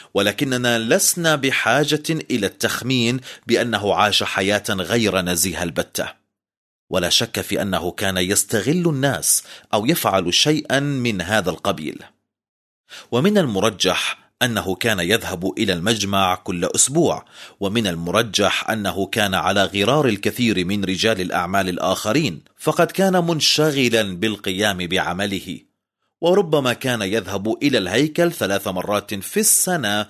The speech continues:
في الأعياد الخاصة، وأنه كان يدفع عشوره،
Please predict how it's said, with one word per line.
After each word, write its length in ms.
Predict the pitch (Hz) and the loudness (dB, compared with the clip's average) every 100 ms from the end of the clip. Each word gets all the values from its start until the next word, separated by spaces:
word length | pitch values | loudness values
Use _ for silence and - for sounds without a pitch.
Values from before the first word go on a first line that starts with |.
| - - | -12 -10
في 140 | - | -8
الأعياد 560 | 123 104 95 135 185 180 | -2 -2 0 2 2 0
الخاصة، 680 | 165 - 104 - 101 104 - - - | 0 0 0 2 0 -2 -6 -18 -6
وأنه 420 | 110 131 143 131 131 | 0 0 0 -2 -2
كان 280 | 170 170 | 0 2
يدفع 800 | 160 147 208 - 156 117 110 90 | 2 2 0 0 0 0 0 -2
عشوره، 640 | 98 - 113 98 90 117 | -2 -2 0 0 0 -2